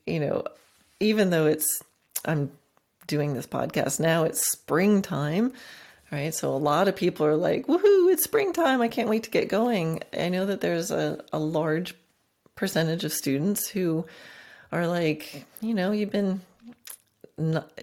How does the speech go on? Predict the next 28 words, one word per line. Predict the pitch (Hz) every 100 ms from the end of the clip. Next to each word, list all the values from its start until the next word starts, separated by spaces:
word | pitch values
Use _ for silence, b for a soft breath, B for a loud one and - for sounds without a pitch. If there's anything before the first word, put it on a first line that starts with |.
| -
because | 170 160 175
of | 175 156
winter | 175 180 196 190 170
or | 127 123
mud | 123 127 160 202 190 165
or | 135 131
whatever | 156 196 214 156
reason, | 156 202 202 147 143
you | 156
haven't | 151 139 220 233 -
been | 156 151 147 - B B B B B -
doing | 160 165 160
as | 160
much | 165 139 -
with | 151
your | 143
horse. | 147 - 214 233
And | 220
sometimes | 254 247 262 254 262
it's | 226
hard | - 190 220 220
to |
get | 233 233 262
going. | 170 262 - - - B B B B
It's | 175 -
hard | - 190 208 226
to, | 226 214 196 _ -
to | 190 180